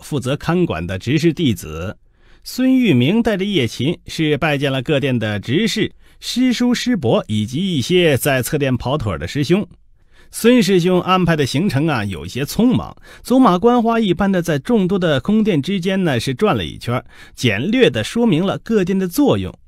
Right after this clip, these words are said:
但尽管如此，叶琴还是看到了许多的东西，令他是为之一振。他有些疑惑地问孙师兄：“咱们清丹门除了炼丹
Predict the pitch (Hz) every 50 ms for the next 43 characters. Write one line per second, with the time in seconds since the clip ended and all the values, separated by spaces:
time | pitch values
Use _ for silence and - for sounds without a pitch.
0 | - _ - - - - - 156 143 117 - 151 202 170 131 113 104 104 139 190
1 | - - 107 82 82 104 117 - - 208 214 165 - - 185 202 - - 120 147
2 | 208 220 - 175 - - - - 160 131 117 - 92 90 87 - - - - -
3 | - - - 135 226 208 110 104 98 95 92 - - - - _ _ _ _ -
4 | 147 175 185 139 123 - - 185 208 208 - - 117 - 139 127 117 110 104 113
5 | 135 156 135 156 165 165 131 160 - 135 202 180 123 - - - - - _ _
6 | - - _ - - - _ - - - - - 247 247 180 123 110 - - 247
7 | - - 127 170 226 269 - - 214 175 143 135 123 113 - 147 156 123 104 -
8 | 156 160 151 156 160 139 170 185 196 - - _ _ _ - _ _ _ _ -
9 | - _ _ _ _ _ - - - - - - 101 113 127 120 107 98 95 95
10 | 98 - - 220 202 208 208 175 110 98 127 196 175 - - - - - - 123
11 | 151 190 151 107 104 98 65 53 - 120 143 151 143